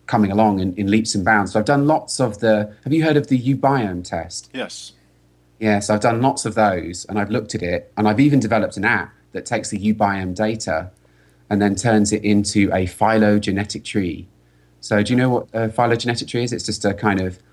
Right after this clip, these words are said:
Speaker 1: it's an organizational chart of things, of, uh, animals. And so you can actually see, you know, rather than them just saying, "Oh, well, you have, you know, five dogs and three cats,"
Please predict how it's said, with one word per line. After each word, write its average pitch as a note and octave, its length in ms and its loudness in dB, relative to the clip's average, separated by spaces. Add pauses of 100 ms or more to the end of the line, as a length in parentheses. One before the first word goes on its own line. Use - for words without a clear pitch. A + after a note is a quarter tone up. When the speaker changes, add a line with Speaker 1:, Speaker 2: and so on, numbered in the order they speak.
(300)
Speaker 1:
it's - 120 0
an C#3 80 6
organizational C3 680 2
chart F2 420 -4 (580)
of G2 300 0
things, F#2 560 -2
of, F#2+ 260 -6
uh, F#2 260 0
animals. G#2 720 -2 (420)
And F#2+ 260 0
so G#2+ 160 2
you A2 180 4
can A#2+ 140 0
actually G#2 280 -2
see, A2+ 380 -2
you G2+ 240 0
know, G#2 100 2
rather A2+ 380 2
than G#2 180 2
them G2+ 160 0
just G#2+ 260 -2
saying, G2 280 0
"Oh, G#2+ 80 0
well, G#2 120 0
you G2+ 140 0
have, G2 340 0 (240)
you G2+ 60 -8
know, F#2 60 -4
five A2 400 0
dogs G2 420 0
and F#2 120 -4
three F#2 200 -4
cats," - 640 -4